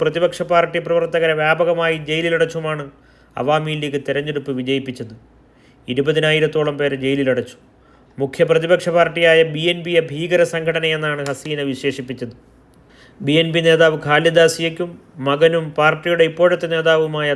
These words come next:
താരിഖ് റഹ്മാനും നിരോധനം ഏർപ്പെടുത്തി. കടുത്ത രോഗബാധിതയായ ഖാലിദയെ അഴിമതി കേസിൽ തടവിലാക്കി. ലണ്ടനിൽ പ്രവാസിയായ താരിഖിനെ ജീവപര്യന്തം തടവിന് ശിക്ഷിച്ചു. തെരഞ്ഞെടുപ്പുകളിൽ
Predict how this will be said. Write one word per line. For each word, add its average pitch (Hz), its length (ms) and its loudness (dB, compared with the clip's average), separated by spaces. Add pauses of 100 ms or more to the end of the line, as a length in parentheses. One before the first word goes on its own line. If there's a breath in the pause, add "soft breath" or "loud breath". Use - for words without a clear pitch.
താരിഖ് 151 420 0
റഹ്മാനും 147 460 -4 (200)
നിരോധനം 143 500 0
ഏർപ്പെടുത്തി. 123 400 -10 (760 soft breath)
കടുത്ത 156 300 2 (100)
രോഗബാധിതയായ 160 800 4 (100)
ഖാലിദയെ 156 500 0 (300)
അഴിമതി 156 460 -4
കേസിൽ 151 260 -4 (100)
തടവിലാക്കി. 135 540 -2 (800 soft breath)
ലണ്ടനിൽ 151 440 0 (120)
പ്രവാസിയായ 156 640 2 (180)
താരിഖിനെ 151 540 -2 (220)
ജീവപര്യന്തം 151 640 -2 (100)
തടവിന് 139 400 -2
ശിക്ഷിച്ചു. 120 340 -16 (1200 soft breath)
തെരഞ്ഞെടുപ്പുകളിൽ 180 640 2